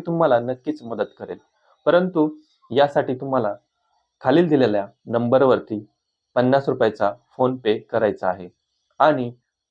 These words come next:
टायमिंग आहे आठवड्यातून कधीही संध्याकाळी चार ते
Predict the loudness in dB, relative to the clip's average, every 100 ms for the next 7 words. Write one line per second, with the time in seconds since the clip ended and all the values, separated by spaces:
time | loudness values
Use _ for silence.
0 | _ 0 0 0 -2 -2 -2 -4 _ _
1 | _ _ _ -8 -2 0 2 0 -6 -10
2 | -4 -2 0 -2 -4 -10 -10 -4 -2 0
3 | -2 -4 -2 0 0 -2 -14